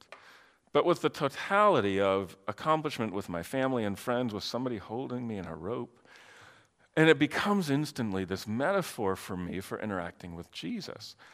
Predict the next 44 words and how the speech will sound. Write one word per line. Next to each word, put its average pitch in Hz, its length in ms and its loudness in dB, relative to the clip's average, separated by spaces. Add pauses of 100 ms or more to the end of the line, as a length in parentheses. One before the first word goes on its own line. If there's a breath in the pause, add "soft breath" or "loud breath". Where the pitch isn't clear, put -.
(220 loud breath)
Because, 156 320 6
because 151 380 -2
of 151 80 0
my, 120 480 4
the 107 180 2
imaginative 110 640 2
prayer 110 220 0
practices 101 560 -2
that 98 120 -6
have 98 160 -4
come 95 220 -2
to 92 60 -6
me, 92 120 -4
I 92 120 -2
have 104 180 -2
a 104 60 -4
sense 104 260 -8
of 92 140 -12
Jesus 107 400 -6
being 92 340 -8
there 87 220 -8
waiting. 90 560 -8 (1900 soft breath)
And 127 140 4
it's - 180 2
this - 220 -4
place 127 380 0
that 104 140 -4
he 98 140 -6
inhabits, 107 800 -8 (360 loud breath)
and 107 100 0
it's 110 200 0 (120)
effortful 113 640 -2
to 98 180 -14 (120)
get 127 220 -6 (200)
there. - 260 -14
But - 100 -8
I 92 80 -6
spill 165 460 -6
over 143 220 -4
the 110 260 -4
edge, 110 300 -8
and 95 100 -8
there's 123 320 -8
Jesus. 151 640 -6